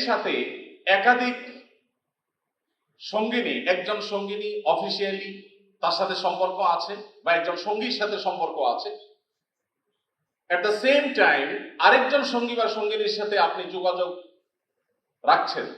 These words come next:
তলে তলে। পৃথিবীর সব সমাজে এই কাজটা কি গর্হিত না গ্রহণযোগ্য? কোনো সন্দেহ আছে? ইসলাম তো বটেই, মুসলমানরা ছাড়াও পৃথিবীর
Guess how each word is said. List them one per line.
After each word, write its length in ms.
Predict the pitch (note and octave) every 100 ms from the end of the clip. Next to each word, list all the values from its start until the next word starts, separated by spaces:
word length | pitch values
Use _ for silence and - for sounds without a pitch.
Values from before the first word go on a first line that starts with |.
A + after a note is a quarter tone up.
| - -
তলে 180 | D3+ C#3
তলে। 180 | G#2 - - - _ _ _ _ _ _ _ _ _ _ _ _ _ _ F3+
পৃথিবীর 320 | F3+ G3+ - -
সব 180 | F3+ F#3 -
সমাজে 280 | F#3+ F3+ F3+ D#3+
এই 60 | E3
কাজটা 220 | D#3+ F3+ F#3
কি 60 | E3
গর্হিত 340 | D3+ D#3 G3 A3+ G#3+ E3
না 80 | C#3+ C#3+
গ্রহণযোগ্য? 420 | C#3+ E3 A#3+ C#4+ - - _ _ _ _ _ _ - - - _ _ _ _ -
কোনো 120 | F3+ F3
সন্দেহ 240 | F3 F#3+ G#3 F3+
আছে? 180 | - - - _ _ - - - _ -
ইসলাম 280 | C#3 F3+ G#3
তো 40 | A#3+
বটেই, 300 | A3 G3+ F#3+ - - - _ _ _ _ _ _ _ _ _ _ -
মুসলমানরা 500 | F3+ A#3 B3 A#3+ A#3+ -
ছাড়াও 280 | G#3+ G3+ D#3+
পৃথিবীর 320 | G3 A3+ A3+